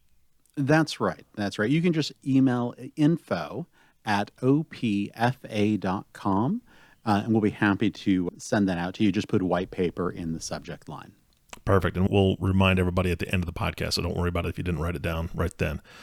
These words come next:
Speaker 2: All right. So the top five, right? So let's start with number one. What's the first thing?
Speaker 1: So number one is not creating a retirement roadmap.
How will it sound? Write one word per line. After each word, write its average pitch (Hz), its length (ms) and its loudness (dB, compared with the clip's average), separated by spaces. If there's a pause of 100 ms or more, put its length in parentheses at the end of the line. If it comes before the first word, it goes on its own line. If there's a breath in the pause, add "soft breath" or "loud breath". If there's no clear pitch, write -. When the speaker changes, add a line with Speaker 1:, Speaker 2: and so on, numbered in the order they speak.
(300 loud breath)
Speaker 2:
All 110 140 4
right. 104 260 4
So 104 400 4
the 92 100 -2
top - 380 -2
five, - 520 -4 (120)
right? - 220 -4
So 135 140 -2
let's 131 160 0
start 139 180 2
with 143 100 0
number 131 200 4
one. - 240 2 (100)
What's 110 220 -6
the 117 80 -2
first 120 280 0
thing? 85 280 -2 (1160)
Speaker 1:
So - 160 -4
number 233 500 4
one 98 520 0
is 104 560 2 (520)
not 185 360 2
creating 113 720 0
a 104 160 0
retirement 92 640 -2
roadmap. 76 560 -8